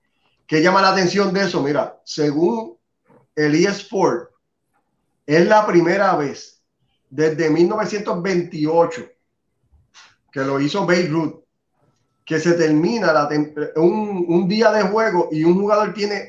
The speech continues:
veinte cuadrangulares o más por encima del próximo jugador en las Grandes Ligas, y esto Josh lo hizo ayer, que tiene cincuenta y siete, y el próximo es Schwarber con treinta y siete. Así que sí es algo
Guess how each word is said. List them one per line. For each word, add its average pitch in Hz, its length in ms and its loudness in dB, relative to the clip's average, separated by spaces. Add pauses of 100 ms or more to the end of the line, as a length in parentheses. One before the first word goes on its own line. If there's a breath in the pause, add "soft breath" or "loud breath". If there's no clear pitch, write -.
(120)
veinte 185 500 -4
cuadrangulares 185 960 0
o 156 180 -2
más 202 300 0
por 156 160 2
encima 208 560 0
del 160 260 0
próximo 170 460 0
jugador 165 640 2 (580)
en 147 140 0
las 139 140 2
Grandes 160 340 2
Ligas, 185 400 0
y 143 140 2
esto 147 360 -4
Josh 156 240 2 (160)
lo 151 160 -2
hizo 156 240 -2
ayer, 175 540 0
que 139 80 -12
tiene 143 220 -4
cincuenta 180 400 -2
y 170 60 -2
siete, 208 300 -4
y 151 60 2
el 143 180 -2
próximo 170 480 -4
es 170 140 2
Schwarber 175 500 2
con 147 260 -2
treinta 139 420 -4
y 117 80 -6
siete. 135 360 -10 (1120)
Así 175 240 -4
que 185 120 2
sí 175 220 2
es 180 160 4
algo 151 920 2